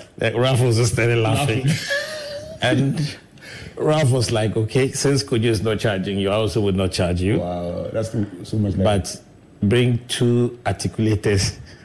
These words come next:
Speaker 1: and come and carry the equipment away." <laughs> And that, at that time, all the excitement just went down. <laughs>
Speaker 2: Two articulated trucks. I mean, typical Uncle Ralph.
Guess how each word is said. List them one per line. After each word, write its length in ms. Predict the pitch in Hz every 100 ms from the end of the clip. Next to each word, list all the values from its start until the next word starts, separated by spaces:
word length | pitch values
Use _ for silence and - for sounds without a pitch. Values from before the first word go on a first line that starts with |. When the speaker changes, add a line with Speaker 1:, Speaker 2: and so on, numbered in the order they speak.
| - - - - - - - - - - - - - - -
Speaker 1:
and 180 | 110 95
come 160 | 123
and 180 | 113 107
carry 280 | - 113 113
the 80 | 107
equipment 500 | - 127 113 123 104
away." 420 | 101 107 104 - - - - -
<laughs> 20 | - - - - - -
And 220 | 147 147
that, 280 | 160 175 - - - -
at 100 | 143
that 200 | 160 208
time, 300 | 202 170 165 - - - -
all 200 | - 202
the 160 | 180 156
excitement 560 | 131 165 170 127 165 156
just 240 | 151 120
went 280 | 151 151 139
down. 240 | 160 160
<laughs> 640 | - - - - - - -
Speaker 2:
Two 120 | 453
articulated 460 | - - 202 202 180
trucks. 280 | 160 151
I 80 | -
mean, 340 | 262 320 - - - - - - - - -
typical 460 | - 214 208 208
Uncle 240 | - 120 104
Ralph. 340 | 113 113 -